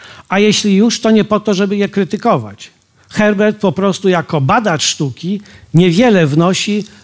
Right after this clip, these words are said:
do nowego, choć niewątpliwie uwrażliwia na patrzenie na obrazy.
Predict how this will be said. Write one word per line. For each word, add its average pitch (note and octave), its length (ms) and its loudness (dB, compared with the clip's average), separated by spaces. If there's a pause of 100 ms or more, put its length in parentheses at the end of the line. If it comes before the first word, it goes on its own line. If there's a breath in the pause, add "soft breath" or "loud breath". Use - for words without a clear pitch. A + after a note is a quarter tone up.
do F#3 440 2 (140)
nowego, F3 580 2 (1120 loud breath)
choć - 460 -2
niewątpliwie G#3 720 2 (160)
uwrażliwia A#3+ 760 2
na A3 180 2
patrzenie G#3+ 500 0
na G3+ 160 0
obrazy. G3 500 -2